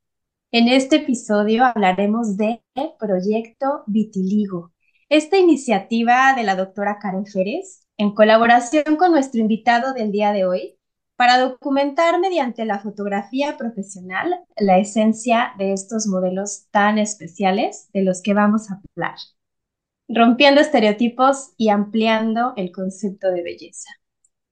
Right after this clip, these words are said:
Nuestro invitado es licenciado en Comunicación y Cultura,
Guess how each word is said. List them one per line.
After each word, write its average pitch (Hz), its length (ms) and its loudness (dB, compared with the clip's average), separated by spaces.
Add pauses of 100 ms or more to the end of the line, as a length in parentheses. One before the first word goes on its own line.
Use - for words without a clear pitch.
Nuestro 254 340 2
invitado 302 640 6 (100)
es 262 140 4
licenciado 262 720 2
en 269 80 -10
Comunicación 196 680 -4
y 214 60 -14
Cultura, 185 560 -6